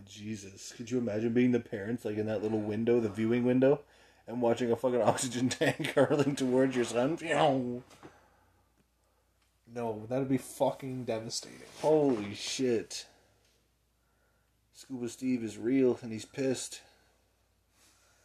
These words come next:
Speaker 2: Oh my God. I don't wanna read
Speaker 1: Didn't
Speaker 2: this
Speaker 1: get a
Speaker 2: one.
Speaker 1: giggle on the Scuba Steve joke. Okay,
Speaker 2: Well,
Speaker 1: well.
Speaker 2: sorry. <laughs> I don't wanna. Sorry, I read this one. It's about a pizza delivery man. I don't wanna read it. He already has enough Argos.
Speaker 1: What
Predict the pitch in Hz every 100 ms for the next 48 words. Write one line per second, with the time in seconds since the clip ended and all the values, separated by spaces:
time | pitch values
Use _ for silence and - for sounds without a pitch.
0 | _ _ _ _ _ _ - - 92 87
1 | - 139 - - - - _ _ _ _
2 | _ - 151 143 123 117 139 139 123 123
3 | 120 110 107 104 120 113 117 110 98 98
4 | 147 147 170 170 151 170 160 165 147 156
5 | - 190 175 - - 240 185 175 185 _
6 | - - - - - - - 208 - 226
7 | 202 170 151 139 - - - 196 170 151
8 | 156 180 165 170 165 151 165 240 220 170
9 | - 196 151 151 170 147 139 135 131 131
10 | 175 202 143 131 143 139 156 190 143 131
11 | 131 139 147 151 147 - - - 156 156
12 | 147 147 147 151 156 -